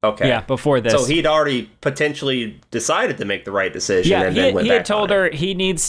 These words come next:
Speaker 2: to protect his son. However,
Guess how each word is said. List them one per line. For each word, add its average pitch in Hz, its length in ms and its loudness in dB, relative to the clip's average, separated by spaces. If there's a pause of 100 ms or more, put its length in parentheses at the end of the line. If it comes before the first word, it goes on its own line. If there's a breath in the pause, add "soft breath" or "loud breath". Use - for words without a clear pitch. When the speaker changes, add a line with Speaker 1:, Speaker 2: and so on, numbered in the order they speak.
Speaker 2:
to 151 560 2 (420)
protect 147 440 -4
his 139 120 -6
son. 110 460 -2 (300)
However, 151 720 2